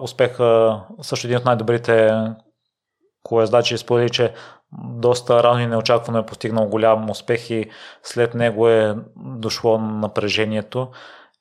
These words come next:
и след това е спрял да изпитва наслада от спорта и, за съжаление, вече се отказа прекалено рано. Не, не е успял да се справи с, а, това цялостното напрежение. Та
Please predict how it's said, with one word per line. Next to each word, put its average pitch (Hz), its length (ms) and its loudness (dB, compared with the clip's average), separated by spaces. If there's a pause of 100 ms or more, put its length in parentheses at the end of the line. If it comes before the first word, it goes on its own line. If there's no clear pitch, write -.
и 110 440 -2
след 117 220 -2
това 110 300 4
е 107 60 0
спрял 110 340 2
да 110 260 0
изпитва 117 560 -8
наслада 110 500 0
от 104 120 -6
спорта 113 400 -2
и, 107 100 -2
за 101 100 -4
съжаление, 107 520 -2
вече 104 220 -4
се - 80 -6
отказа 104 560 -2 (180)
прекалено 107 500 0
рано. 110 180 2
Не, 110 320 2
не 110 180 -2
е 113 40 4
успял 110 360 0
да 104 80 -8
се 101 480 0 (560)
справи 104 440 0
с, - 160 -14 (380)
а, 107 40 -4 (840)
това 107 120 -4
цялостното 101 400 -4
напрежение. 107 400 -2
Та 104 320 0